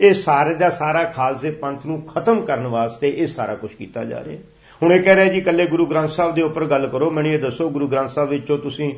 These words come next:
ਕਛਹਿਰਾ ਪੜਨਾ ਕਿੱਥੋਂ ਲਿਆਓਗੇ? ਕਿਰਪਾਨਾਂ ਕਿੱਥੋਂ ਲਿਆਓਗੇ? ਅੰਮ੍ਰਿਤ ਦੀਆਂ ਬਾਣੀਆਂ ਕਿੱਥੋਂ ਲਿਆਵਾਂਗੇ? ਸਾਡੀਆਂ ਚਾਰ ਬਾਣੀਆਂ, ਤਿੰਨ ਬਾਣੀਆਂ ਨਿਤਨੇਮ ਦੀਆਂ ਤੇ ਚੌਥੀ ਜਿਹੜੀ ਹੈਗੀ ਅਰਦਾਸ, ਉਹ ਦਸਮ ਗ੍ਰੰਥ ਦੇ ਵਿੱਚੋਂ ਹੈ। ਤੇ ਸਾਡੇ ਦਾ ਸਾਰਾ ਜਿਹੜਾ ਮੁੱਢਲਾ ਬੇਸ ਹੀ ਸਾਡਾ ਖਤਮ ਹੋ ਗਿਆ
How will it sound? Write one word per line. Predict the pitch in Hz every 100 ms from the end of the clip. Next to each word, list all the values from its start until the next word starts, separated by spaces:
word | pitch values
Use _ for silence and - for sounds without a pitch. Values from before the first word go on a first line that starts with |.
| - - - -
ਕਛਹਿਰਾ | 156 160 175
ਪੜਨਾ | 165 139 147
ਕਿੱਥੋਂ | 139 - 143
ਲਿਆਓਗੇ? | 139 139 123 147
ਕਿਰਪਾਨਾਂ | 156 - 143 147
ਕਿੱਥੋਂ | 139 127 143
ਲਿਆਓਗੇ? | 131 127 123 110 - - _ _ _ _
ਅੰਮ੍ਰਿਤ | 151 147 139
ਦੀਆਂ | 143 160
ਬਾਣੀਆਂ | 131 131 147 156
ਕਿੱਥੋਂ | 151 143 147
ਲਿਆਵਾਂਗੇ? | 131 131 131 123 151
ਸਾਡੀਆਂ | 147 135 156
ਚਾਰ | 151 - 120 135 156
ਬਾਣੀਆਂ, | 127 117 117 120 110 - - - -
ਤਿੰਨ | 165 165
ਬਾਣੀਆਂ | 180 147 147 151 151
ਨਿਤਨੇਮ | 135 127 135 147 147
ਦੀਆਂ | 135 123 127
ਤੇ | 139 156
ਚੌਥੀ | 151 143 156 156
ਜਿਹੜੀ | 151 147 131
ਹੈਗੀ | 143 143 131 127
ਅਰਦਾਸ, | 131 117 123 127 127 120 123 -
ਉਹ | 165
ਦਸਮ | 151 139 160 143
ਗ੍ਰੰਥ | 127 120
ਦੇ | 127
ਵਿੱਚੋਂ | 127 127 139 143
ਹੈ। | 147 - _ _ _ _ _ _ _ _ _ _ _ _ -
ਤੇ | 139
ਸਾਡੇ | 101 143 131 156
ਦਾ | 165
ਸਾਰਾ | - 143 151
ਜਿਹੜਾ | 151 160 165
ਮੁੱਢਲਾ | 135 131 196 254 247
ਬੇਸ | 156 127 180 226
ਹੀ | 240
ਸਾਡਾ | - 180 180
ਖਤਮ | 170 175 196
ਹੋ | 151
ਗਿਆ | 156 165